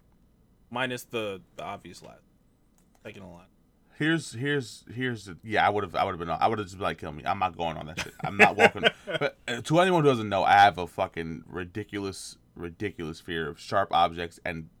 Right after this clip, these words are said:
Speaker 2: specifically glass. Um, so if you've watched Squid Games, then you know exactly what we're talking about. <laughs> Uh, I think, I think I would've done pretty good with everything except for the, uh, red light, green light, only because I run really fast,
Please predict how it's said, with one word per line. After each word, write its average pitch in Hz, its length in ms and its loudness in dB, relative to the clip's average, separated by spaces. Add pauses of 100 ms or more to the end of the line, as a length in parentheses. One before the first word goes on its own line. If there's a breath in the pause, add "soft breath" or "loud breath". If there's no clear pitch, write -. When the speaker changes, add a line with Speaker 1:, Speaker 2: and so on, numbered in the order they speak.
Speaker 2:
specifically 120 800 -4
glass. - 560 -6 (1040 soft breath)
Um, 90 480 2 (580)
so 95 260 -2
if 92 200 -4
you've 110 160 -4
watched 101 320 6
Squid 95 280 -6
Games, 85 280 -8
then 80 100 -10
you 87 140 -8
know 82 180 -6
exactly 82 400 -8
what 73 120 -8
we're - 60 -8
talking - 300 -14
about. 57 360 -12
<laughs> - 100 -14
Uh, 95 260 2 (920 soft breath)
I 117 80 0
think, 139 200 -4
I 120 60 2
think 190 180 -2
I 202 60 4
would've 196 200 2
done 185 140 -6
pretty 180 200 -6
good 147 260 -4
with 117 160 -6
everything 135 320 -2
except 113 400 -4
for 110 220 0
the, 98 240 -6
uh, 90 180 0
red 98 220 -4
light, 90 180 0
green 95 200 -8
light, 107 180 0
only 123 180 0
because 110 500 0 (240 loud breath)
I 98 100 4
run 104 280 -2
really 107 220 -2
fast, 107 600 -2